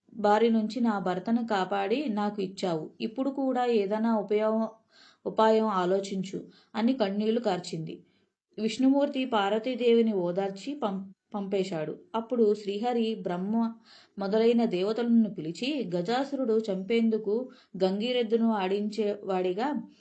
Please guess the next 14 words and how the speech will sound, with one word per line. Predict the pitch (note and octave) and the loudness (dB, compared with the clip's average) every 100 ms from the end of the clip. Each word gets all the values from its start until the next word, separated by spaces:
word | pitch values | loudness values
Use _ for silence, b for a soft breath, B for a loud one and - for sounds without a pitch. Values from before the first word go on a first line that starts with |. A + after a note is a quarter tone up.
| B - | B -4
వెళ్ళటమే | F3+ F#3+ A3 A3 B3 | 0 2 2 0 -2
సరైనదని | A3+ F#3 G3+ G3+ F#3+ A#3 | -2 -2 -2 -2 -2 2
నిర్ణయించాడు. | C4 G3 F#3+ F#3+ E3+ E3+ D#3+ - - | 2 2 0 -2 -4 -4 -6 -8 -10
శివుడు | - C4+ D4 | -8 -4 0
వాస-, | A#3 F#3 F#3+ A3 G#3+ G#3+ - - | 2 2 0 -2 -4 -6 -16 -6
వాహనం | G3 G3+ B3 A#3 A3+ G#3 | -2 0 2 4 4 2
నంది | F#3 F#3+ F#3 F#3 b b b _ _ _ _ _ b b b | -2 -2 -4 -6 b b b _ _ _ _ _ b b b
ఒక | A3 A#3+ G#3 | 0 2 2
గంగిరెద్దుగా | G#3 A#3 C4 A3 A3+ G#3+ G#3 G#3 B B - F#3+ | 2 2 2 4 4 4 2 -2 B B -2 0
చేసి | F#3+ C#4 F#4 C4+ B B _ F#3+ | 2 2 0 0 B B _ -4
బ్రహ్మ | G3 G3+ A3+ B3 A#3+ A#3 - | 0 2 2 0 -2 -4 -4
మొదలైన | G3+ G3 A3 A3+ A3+ | -2 2 4 4 2
దేవతలు | F#3 F#3 G3+ G#3+ A3 G3+ G3+ G3 | 0 0 0 -2 -2 -2 -2 -2
చేత | F#3 F#3 D4+ B3 | -2 -2 -4 -4